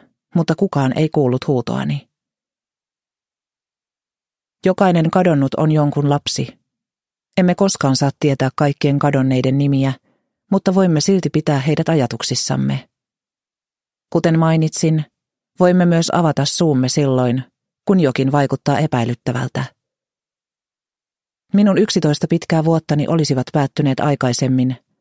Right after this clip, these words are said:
jos useammat ihmiset olisivat kiinnittäneet katoamiseeni huomiota ja soittaneet poliisille. Niin vaikeaa kuin tapahtumien muisteleminen onkin ollut,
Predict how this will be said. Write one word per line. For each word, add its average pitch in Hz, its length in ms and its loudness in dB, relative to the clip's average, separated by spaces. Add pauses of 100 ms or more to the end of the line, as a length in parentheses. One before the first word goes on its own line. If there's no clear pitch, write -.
(400)
jos 170 180 0
useammat 165 440 2
ihmiset 160 360 0
olisivat 156 400 0
kiinnittäneet 151 600 0
katoamiseeni 139 680 0
huomiota 127 560 -2 (640)
ja 196 80 2
soittaneet 143 560 0
poliisille. 131 760 -2 (1900)
Niin 170 200 2
vaikeaa 175 420 2
kuin 175 180 2
tapahtumien 170 640 0
muisteleminen 151 640 0
onkin 170 380 0
ollut, 123 320 0